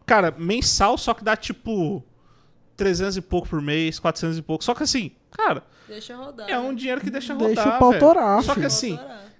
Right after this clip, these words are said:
Speaker 1: cara, se você ficar olhando
Speaker 3: Isso não faz
Speaker 1: todo
Speaker 3: diferença
Speaker 1: mês
Speaker 3: hoje, mas daqui
Speaker 2: Hoje,
Speaker 3: vinte
Speaker 2: exatamente.
Speaker 3: anos
Speaker 1: Mas é por isso, a galera fica olhando assim, tipo, imagina você, durante um ano, você tem uma valorização do seu imóvel de trezentos reais por mês, de três mil e seiscentos no
Speaker 3: Não
Speaker 1: ano.
Speaker 3: tem.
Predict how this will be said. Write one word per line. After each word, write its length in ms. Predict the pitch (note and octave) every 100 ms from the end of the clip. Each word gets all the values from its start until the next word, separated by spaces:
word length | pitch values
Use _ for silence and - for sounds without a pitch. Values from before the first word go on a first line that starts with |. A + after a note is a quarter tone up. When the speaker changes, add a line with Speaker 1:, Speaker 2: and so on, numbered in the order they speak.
| -
Speaker 1:
cara, 200 | C#4 A3+
se 160 | -
você 360 | B3 B3+ - B3+
ficar 340 | - - B3
olhando 580 | A3+ G3+ E3 G3+ A3 F3+
Speaker 3:
Isso 200 | G3+ B3
não 80 | B3
faz 140 | A#3+
Speaker 1:
todo 160 | A#3 B3+
Speaker 3:
diferença 260 | A3+ F#3+ A3
Speaker 1:
mês 100 | F#3
Speaker 3:
hoje, 240 | F3 F3+ D#3+
mas 160 | D#3+
daqui 160 | E3 -
Speaker 2:
Hoje, 320 | E3 E3+ G3
Speaker 3:
vinte 300 | C#4+ - C4
Speaker 2:
exatamente. 260 | F3+ G3 G#3
Speaker 3:
anos 380 | D#4 D4 - -
Speaker 1:
Mas 260 | A#3 B3
é 40 | B3
por 240 | B3+ C4
isso, 480 | F3 G#3 B3+ - - - -
a 100 | F3
galera 380 | F#3+ G3+ G#3 A3
fica 260 | - A3+ G#3+
olhando 240 | G3+ G3+
assim, 240 | F#3 -
tipo, 420 | G3 G#3+ - D3 C3 -
imagina 480 | G3 G#3 F#3+ A#3 A#3+
você, 280 | A#3+ -
durante 480 | F3 E3 F3 F#3 -
um 160 | B3+ F3
ano, 180 | D#3 C#3+
você 220 | D3 D#3+
tem 160 | -
uma 60 | E3
valorização 760 | D#3+ D#3 D3+ C#3+ D3 - D3+
do 80 | C#3+
seu 200 | C3 D3
imóvel 480 | C3+ C3+ F#3 F3 B2 - - _ -
de 400 | C#3+ E3 D#3+ C#3+
trezentos 400 | C#3 D3+ D3+ E3
reais 240 | D#3+ D3 -
por 140 | C3+
mês, 240 | D#3 G3+
de 100 | -
três 340 | D#3 F#3+ F3+ D#3+
mil 120 | G3
e 20 |
seiscentos 580 | - - G#3 - F3 -
no 120 | F#3+
Speaker 3:
Não 60 | A#3
Speaker 1:
ano. 80 | F#3+
Speaker 3:
tem. 220 | G3+ G#3+